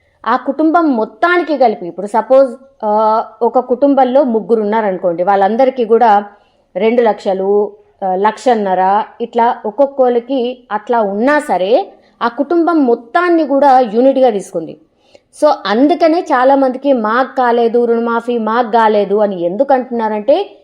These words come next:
ఇదే రీజన్. కుటుంబాన్ని యూనిట్గా తీసుకుంది. అంటే ఫ్యామిలీలో ఒక తండ్రి తర్వాత ఇద్దరు కొడుకులో ముగ్గురు కొడుకులో ఉంటే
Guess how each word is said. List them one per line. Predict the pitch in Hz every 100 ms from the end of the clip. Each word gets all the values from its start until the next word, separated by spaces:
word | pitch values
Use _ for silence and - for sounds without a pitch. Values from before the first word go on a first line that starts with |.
| _
ఇదే | 196 196 254
రీజన్. | 202 190 175 156 _ _ _ _ -
కుటుంబాన్ని | 269 359 339 320 302
యూనిట్గా | 302 277 277 262
తీసుకుంది. | 240 214 185
అంటే | 180 196 294 359 - _ _
ఫ్యామిలీలో | 226 226 269 330 311 285 277 302 349 - -
ఒక | 240 262 247 247 - 202
తండ్రి | 202 - 214 233 269 311 403 - -
తర్వాత | 214 226 247
ఇద్దరు | 285 254 190 233
కొడుకులో | 226 226 214 214 220
ముగ్గురు | 202 185 226
కొడుకులో | 220 208 214 202
ఉంటే | 165 165 214 247 403 -